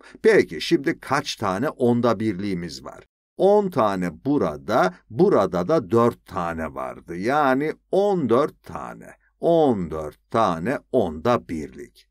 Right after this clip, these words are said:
İlginç değil mi? Hadi bir tane daha yapalım. Bu defa farklı bir senaryo düşünelim.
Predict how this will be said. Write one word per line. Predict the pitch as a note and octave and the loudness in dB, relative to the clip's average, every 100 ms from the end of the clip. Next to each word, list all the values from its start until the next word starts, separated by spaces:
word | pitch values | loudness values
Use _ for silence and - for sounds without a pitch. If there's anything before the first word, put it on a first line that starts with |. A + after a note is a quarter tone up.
| - | -2
İlginç | E3 F3 D3+ - | -2 2 -2 -2
değil | A2+ F2 | -8 -8
mi? | C#2+ _ _ _ - - | -12 _ _ _ -20 -8
Hadi | - G#3 G#3+ | -2 0 0
bir | F#3 | 2
tane | F#3+ C3 G#2+ | 2 2 2
daha | F2+ | -2
yapalım. | D#2+ C#2 E2 A1+ - _ _ _ _ - | -4 -10 -14 -20 -20 _ _ _ _ -4
Bu | C4 | 0
defa | F#3+ C3 - D#3 E3+ - | 2 2 2 4 4 0
farklı | - A#2 A#2 - E3 | -4 -2 -2 -4 -2
bir | B2+ | -2
senaryo | A#2+ G2+ F#2+ E2 D2+ | 0 0 -2 -4 -8
düşünelim. | D#2+ E2 C#2+ - - | -14 -16 -18 -20 -20